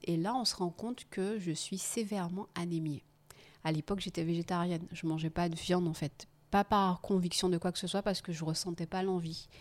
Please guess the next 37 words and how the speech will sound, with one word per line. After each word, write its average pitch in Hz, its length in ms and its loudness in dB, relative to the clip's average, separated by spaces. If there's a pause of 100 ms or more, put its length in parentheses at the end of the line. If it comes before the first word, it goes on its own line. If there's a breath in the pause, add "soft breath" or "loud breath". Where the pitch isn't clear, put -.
(260 loud breath)
Et 170 100 -2
puis, - 140 -2
il 156 40 0
faut 185 140 4
dire 180 200 4
ce, - 120 -2 (320)
ce - 140 -4
qui 156 340 2
est, 196 60 6
en 180 100 4
Angleterre, 156 480 2
la 156 140 2
viande, 156 260 -2
ça, - 200 -6 (180 loud breath)
ça - 160 -2
res-, 151 140 0
c'est - 260 -4
pas 196 100 2
les 220 120 2
mêmes 180 180 2
couleurs 151 440 0
que - 140 6
chez - 240 2
nous. 233 340 8
<laughs> - 1080 -10
Particulier. 233 580 12
Ça 247 140 12
donne, 262 280 12
enfin, 247 260 12
ça 262 140 12
m'a 277 140 12
fait 330 120 8
peur, 165 280 10
voilà. 175 540 8
Je 180 60 6
dis, 214 120 6
OK. 269 260 6